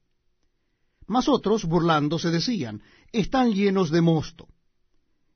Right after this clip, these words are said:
Entonces Pedro, poniéndose en pie con los once,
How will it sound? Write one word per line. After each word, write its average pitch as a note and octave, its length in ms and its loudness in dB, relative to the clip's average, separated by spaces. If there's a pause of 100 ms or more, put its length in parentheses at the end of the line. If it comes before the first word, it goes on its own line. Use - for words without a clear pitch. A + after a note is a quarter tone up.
(120)
Entonces E3+ 560 0
Pedro, F3+ 440 0
poniéndose F3+ 720 2
en D3 180 -2
pie F3+ 280 -2
con F3+ 200 0
los D#3 160 -2
once, F3 480 -2